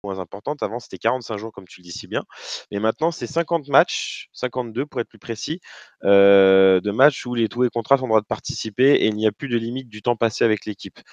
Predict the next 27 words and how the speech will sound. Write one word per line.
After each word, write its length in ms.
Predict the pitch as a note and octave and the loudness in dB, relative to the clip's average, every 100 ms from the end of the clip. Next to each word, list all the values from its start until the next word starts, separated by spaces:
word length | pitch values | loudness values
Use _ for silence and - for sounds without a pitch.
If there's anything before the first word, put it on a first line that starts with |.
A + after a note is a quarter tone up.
| - - - - | -20 -20 -20 -2
Parce 180 | F#2 - | -2 -2
qu'en 140 | G#2+ | -4
fait, 240 | - B2 | -2 -4
ils 60 | G#2+ | -4
se 60 | G2 | -6
rendent 180 | G2+ | -6
compte 140 | G2 C3+ - | -6 -10 -6
que 80 | G2+ | -6
les 100 | F#2 | -4
two-way 220 | G#2+ G2+ | -4 -4
contracts, 400 | G2 - A2 F2+ | -4 -2 -2 0
bah, 320 | E2 D#2+ E2 | 4 4 4
on 100 | E2+ | -2
a 80 | E2+ | -4
vu 120 | F2+ | -6
beaucoup 280 | F2+ G2 - | -12 -12 -14
de 60 | G2 | -4
joueurs, 240 | B2 F#3 | 0 2
hein, 160 | C3 B2 | 2 0
finalement 400 | - G#2+ G#2+ A2 | -4 -6 -4 -4
émerger, 640 | G2 F#2+ G2 G#2 A2 G#2+ | -2 -4 -2 -2 0 0
euh, 260 | F#2 F2 | 0 0
s-, 220 | F2 - - - | -2 -6 -20 -10
la 120 | E2+ | -6
dernière 320 | F2+ F2+ F#2 | -2 -2 -2
saison 320 | - G2 F#2 G#2 | -4 -8 -8 -10
sur 220 | - | -10